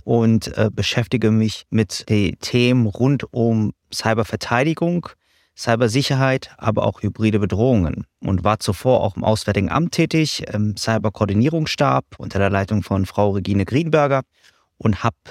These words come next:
davor auch im Think Tank gearbeitet bei der Deutschen Gesellschaft für Auswärtige Politik und hab mich mit diesen Themen an der Schnittstelle von Geopolitik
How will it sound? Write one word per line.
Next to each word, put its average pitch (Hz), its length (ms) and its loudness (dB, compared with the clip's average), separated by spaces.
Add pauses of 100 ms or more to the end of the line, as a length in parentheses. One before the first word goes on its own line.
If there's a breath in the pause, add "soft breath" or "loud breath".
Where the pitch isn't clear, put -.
(120)
davor 98 320 0
auch - 240 -4
im 110 220 0
Think 139 260 0
Tank 110 220 0
gearbeitet - 640 -2
bei 98 80 0
der 98 100 4
Deutschen 101 240 2
Gesellschaft 104 380 0
für 104 80 2
Auswärtige 98 400 -2
Politik 107 400 -4
und 98 160 -4
hab 104 160 -4
mich - 160 -4
mit 101 100 -4
diesen 98 320 0
Themen 147 340 0
an 127 140 2
der 123 80 2
Schnittstelle 127 600 0
von 113 400 0
Geopolitik 135 880 -2